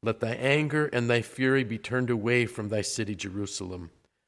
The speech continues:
thy holy mountain, because our sins and for the iniquities of our fathers, Jerusalem, and they, and thy people are become a reproach to all that are about us. Now therefore,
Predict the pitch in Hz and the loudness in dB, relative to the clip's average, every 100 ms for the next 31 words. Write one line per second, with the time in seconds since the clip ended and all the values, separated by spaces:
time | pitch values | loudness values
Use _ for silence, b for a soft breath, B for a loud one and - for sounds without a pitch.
0 | _ _ _ - 110 - 127 131 120 113 | _ _ _ 0 0 4 4 4 2 0
1 | 117 - 87 82 - _ _ _ - 104 | 0 -2 -8 -8 -16 _ _ _ -12 -2
2 | 117 110 110 - - 120 127 127 120 - | 0 4 4 2 0 2 2 0 -4 -4
3 | 107 - 117 117 110 107 113 127 117 104 | -6 -6 -4 -2 -2 -2 -2 -2 -4 -6
4 | 101 - 107 104 104 - 117 110 98 90 | -8 -2 -2 2 0 0 2 2 0 -8
5 | - b b - 113 101 135 135 104 90 | -12 b b -8 -4 0 0 0 -4 -6
6 | 87 - B B - 107 101 120 131 117 | -10 -14 B B -4 -2 2 2 4 2
7 | 110 110 107 - 143 - 98 98 104 98 | 4 4 2 -2 -4 -2 -4 0 0 -2
8 | 104 - 110 104 95 - - 120 131 - | -6 -4 0 0 -2 -6 0 0 0 -6
9 | - - b b _ - 107 104 110 117 | -12 -14 b b _ -8 -6 -2 2 0
10 | 113 107 107 107 - 87 82 85 - - | 0 0 0 0 -6 -8 -10 -12 -14 -16
11 | - _ _ _ _ _ _ _ _ _ | -20 _ _ _ _ _ _ _ _ _
12 | _ _ _ _ - 104 110 101 - 95 | _ _ _ _ 0 2 2 0 -2 -4
13 | 85 78 | -4 -8